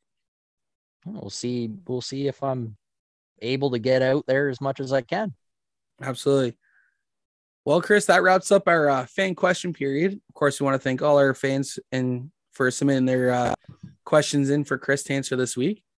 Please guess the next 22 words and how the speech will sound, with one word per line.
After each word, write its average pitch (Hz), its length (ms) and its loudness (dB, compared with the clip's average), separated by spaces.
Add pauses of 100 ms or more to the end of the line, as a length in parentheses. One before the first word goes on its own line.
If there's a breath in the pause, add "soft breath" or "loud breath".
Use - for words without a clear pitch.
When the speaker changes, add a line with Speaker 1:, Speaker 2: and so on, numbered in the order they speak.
(720)
Speaker 2:
You 127 80 -4
know, 139 60 2
there's, 202 240 2
there's 185 280 0
some 123 260 -6 (200)
really 190 280 2
good 143 160 2
questions 160 500 0
<laughs> - 20 -8
this - 160 -6
week 131 160 -4
to - 80 -20
start 165 300 0
off 160 160 0
the - 80 -6
season. 185 340 -2
I'm, 123 120 -4 (100)
I'm 131 140 -2
really 180 180 0
happy 180 260 -2
with 131 160 -2
that. 120 240 -2